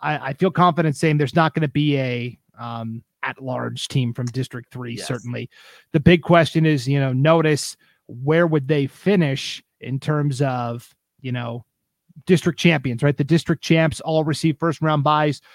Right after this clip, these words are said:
Speaker 1: Notice right now would be fourth of four in terms of max preps rating. And part of that is the strength of schedule. The, the rest of the league just isn't, you know, when you look at District four and District two and the,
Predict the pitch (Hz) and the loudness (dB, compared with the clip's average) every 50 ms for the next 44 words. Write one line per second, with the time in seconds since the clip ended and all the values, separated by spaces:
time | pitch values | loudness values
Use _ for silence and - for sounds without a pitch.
0 | - _ _ _ - 117 135 160 175 185 180 - - 175 170 160 156 160 160 151 | -20 _ _ _ -2 2 4 6 6 6 4 2 2 2 2 4 4 2 2 2
1 | 156 135 147 139 131 - - - - 170 175 180 165 - - - 160 151 135 - | 0 0 0 -2 -2 -4 -6 -4 -2 0 0 0 -2 -4 -6 -6 -6 -6 -6 -8
2 | - - - 165 151 131 117 107 110 113 - _ _ _ _ _ _ - 127 131 | -10 -6 -2 -2 -2 -2 -4 -8 -12 -16 -20 _ _ _ _ _ _ -12 -10 -4
3 | - 160 156 143 - 147 131 147 143 139 139 - - - - 147 127 - - 131 | -2 0 0 0 0 -2 0 0 -2 -2 -4 -10 -10 -8 -6 -6 -6 -8 -10 -8
4 | 135 135 127 120 127 117 120 123 - - 160 156 151 143 143 135 139 135 127 113 | -8 -6 -6 -6 -6 -6 -8 -6 -4 -2 -2 0 0 0 0 0 0 0 -2 -4
5 | 127 135 - - 143 139 131 131 117 - - 143 131 123 123 123 123 120 120 123 | -8 -8 -6 -6 -4 -4 -6 -8 -10 -10 -6 -6 -6 -4 -4 -4 -6 -6 -6 -6
6 | 127 120 113 _ - 123 139 151 151 139 - - 135 131 127 135 131 127 127 - | -8 -8 -10 _ -12 -8 -4 -4 -4 -4 -6 -8 -8 -6 -4 -4 -4 -6 -6 -8
7 | - 127 - 151 143 120 127 127 123 - _ _ _ _ _ _ _ _ _ - | -10 -6 -2 -2 -2 -2 -2 -6 -6 -8 _ _ _ _ _ _ _ _ _ -6
8 | 127 123 120 120 120 131 123 127 - 139 127 - 143 - - 139 113 - - - | -4 -2 0 2 2 2 2 0 0 -2 -2 0 -2 -2 -2 -6 -12 -10 -6 -4
9 | 143 127 123 123 120 120 120 120 120 120 120 120 120 117 - 135 120 - 135 117 | -4 -2 -2 -2 -4 -4 -2 -2 0 0 -2 -2 -4 -6 -8 -10 -8 -8 -10 -12
10 | _ - - 143 127 120 120 120 120 117 113 120 - _ _ _ _ _ _ - | _ -8 -4 -2 -2 -2 -2 -4 -4 -6 -6 -8 -10 _ _ _ _ _ _ -4
11 | 135 131 123 117 | -4 -4 -4 -4